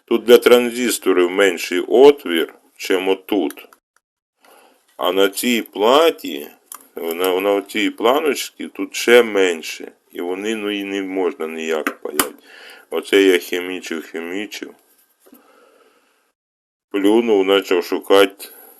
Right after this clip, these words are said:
в інтернеті такі платки. Ну, щось наподобі, думаю, може, щось є. Вона недорого коштує.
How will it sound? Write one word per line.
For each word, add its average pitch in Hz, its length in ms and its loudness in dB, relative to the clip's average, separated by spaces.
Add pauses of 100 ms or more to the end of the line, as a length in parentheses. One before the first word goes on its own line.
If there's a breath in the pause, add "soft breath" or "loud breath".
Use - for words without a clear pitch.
(460 loud breath)
в 87 60 -14
інтернеті 90 640 -4
такі - 340 -12
платки. - 640 -2 (1120 soft breath)
Ну, 113 160 0
щось 104 380 4
наподобі, 85 680 2
думаю, 87 440 -4
може, 92 320 -2
щось 87 400 -6
є. 80 340 -6 (640)
Вона 95 220 -2
недорого 85 560 0
коштує. - 520 -14